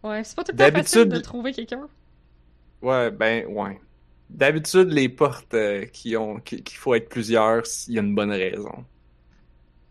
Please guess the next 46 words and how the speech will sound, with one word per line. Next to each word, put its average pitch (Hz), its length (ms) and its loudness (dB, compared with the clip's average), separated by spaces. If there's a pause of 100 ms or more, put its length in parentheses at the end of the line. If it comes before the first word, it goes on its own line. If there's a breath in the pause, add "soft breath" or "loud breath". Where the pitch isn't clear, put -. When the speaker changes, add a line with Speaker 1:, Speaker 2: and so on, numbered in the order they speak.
(200)
Speaker 1:
Hmm. 202 240 -10 (200)
Ouais, 208 100 -8
ben, 240 180 -2
c'est 311 140 -10
ça, 392 160 -12
je - 60 -18
pensais, 247 440 -10
j'étais 220 140 -14
comme, 220 280 -12
j'étais 208 140 -14
un 214 60 -10
peu 240 120 -16
triste, - 320 -16
là. 233 80 -12
C'est - 100 -10
la 262 100 -2
seule 320 200 -6
que 269 100 -4
j'ai 208 160 -6
faite, 226 160 -8 (480)
euh, 175 300 -16 (1900)
qui 135 80 -14
Speaker 2:
J'ai 113 100 -6
Speaker 1:
avait 120 120 0
Speaker 2:
été 127 300 -2
une 127 180 0
place, 135 840 0 (220)
c'est - 160 -8
une 120 100 -2
place 135 240 2
un 131 100 0
peu 123 140 -6
secrète, 123 520 -4
donc 117 220 -2 (340)
un 107 80 -8
peu 123 180 -2
avancée. 117 800 -2
Il - 60 -20
faut - 160 -8
que 123 120 -20
tu - 60 -8
sois 120 220 -6
quasiment 117 380 -4
huit, 110 380 -4
je - 120 -12
pense. 160 540 -12